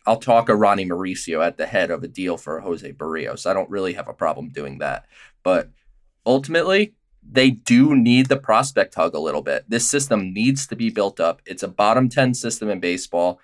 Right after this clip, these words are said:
It has some really exciting talent at the top, but it really falls off. And yes, winning is important, but they also have to be careful to not get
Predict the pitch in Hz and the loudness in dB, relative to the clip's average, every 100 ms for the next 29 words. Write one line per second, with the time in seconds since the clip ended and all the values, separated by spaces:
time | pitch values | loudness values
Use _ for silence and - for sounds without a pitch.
0 | _ 104 113 131 135 110 104 113 127 135 | _ -6 0 0 2 0 0 0 2 2
1 | 135 - 123 120 113 117 123 104 - 87 | 2 0 0 -2 -2 0 2 0 -2 -4
2 | 127 120 90 - _ - 82 113 120 110 | 2 2 2 -4 _ -8 -4 0 2 2
3 | - 101 95 104 95 85 - - 101 98 | 2 2 2 2 2 0 -6 -2 2 2
4 | 92 - _ _ _ _ _ _ _ _ | 0 -6 _ _ _ _ _ _ _ _
5 | 110 127 135 104 104 117 113 110 110 127 | 2 2 2 0 0 2 2 0 -2 -8
6 | _ 101 101 95 85 80 90 98 107 120 | _ -2 0 -2 -6 -10 -4 -4 -2 -6
7 | 117 _ _ _ _ _ _ _ 104 92 | -8 _ _ _ _ _ _ _ 0 0
8 | - _ 107 104 104 107 - 95 - - | -2 _ 0 2 0 -2 -6 -10 -8 -2
9 | 95 - 90 87 92 90 90 - - _ | -2 -2 -10 -8 -4 0 2 0 -6 _
10 | _ _ _ _ _ _ - 101 85 | _ _ _ _ _ _ -4 -2 -2